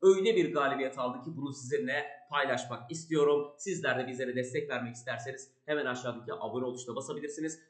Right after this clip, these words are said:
Kamera ve mikrofon almamıza destek sağlamak isterseniz de hemen aşağıdaki katıl butonuna ya da süper teşekkür butonuna tıklayabilirsiniz.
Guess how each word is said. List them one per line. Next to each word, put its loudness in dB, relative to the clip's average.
Kamera 4
ve 2
mikrofon 0
almamıza 0
destek -6
sağlamak -8
isterseniz -12
de 2
hemen 2
aşağıdaki -4
katıl -6
butonuna -2
ya -2
da -4
süper -6
teşekkür -12
butonuna -2
tıklayabilirsiniz. 0